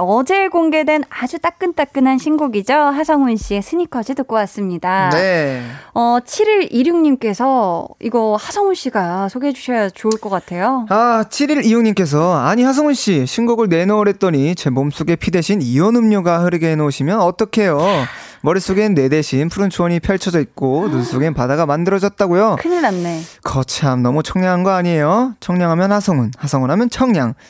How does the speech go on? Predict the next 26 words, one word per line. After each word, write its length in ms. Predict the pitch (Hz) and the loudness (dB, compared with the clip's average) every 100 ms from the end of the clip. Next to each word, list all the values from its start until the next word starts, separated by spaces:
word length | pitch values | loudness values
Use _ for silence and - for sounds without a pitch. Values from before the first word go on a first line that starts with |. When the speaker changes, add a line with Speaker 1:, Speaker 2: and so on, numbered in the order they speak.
| _ - | _ -4
Speaker 2:
이거 120 | 135 | -4
사전에 500 | 165 160 160 185 - - - | -2 -2 0 -2 -4 -10 -6
등재시켜야 560 | 127 123 139 - 165 151 | -2 0 -2 0 0 2
해요. 220 | 123 104 - _ | 0 -2 -8 _
아시겠어요? 760 | - 123 131 127 - 139 202 - _ _ _ | -8 -4 -2 -2 0 0 0 -2 _ _ _
스니커즈 520 | - 233 233 269 - | -2 0 0 0 0
대박, 340 | 220 247 139 - | 2 2 0 -6
하성훈 580 | 151 143 160 262 277 247 | -4 0 2 0 0 2
대박. 420 | 247 294 240 180 | 2 4 4 2
Speaker 1:
야, 580 | 233 240 226 208 202 196 | 4 4 2 2 0 -2
이분이 240 | 208 277 | 0 0
Speaker 2:
네. 180 | 269 233 | 2 0
Speaker 1:
지금 320 | 226 247 294 - - - | 0 0 -2 -4 -12 -10
피 140 | - 381 | -2 0
대신 280 | 392 349 | 2 2
이온 320 | 240 240 349 349 | 2 4 4 2
음료가 380 | 311 277 247 | 2 2 2
흐르고 320 | 277 294 247 233 | 2 0 0 -2
있고 520 | - 196 190 180 190 | -2 -2 0 2 2
Speaker 2:
네. 400 | - 175 - - | 4 4 2 2
Speaker 1:
뇌 160 | 220 - | 2 2
대신 280 | 330 330 311 | 0 0 0
푸른 260 | - 392 | 0 -2
초원이다. 880 | 381 - 415 370 262 226 233 208 170 139 | -2 0 2 2 2 2 2 2 0 2
Speaker 2:
네. 400 | 160 180 156 | 2 4 2
Speaker 1:
다 60 | 120 | 0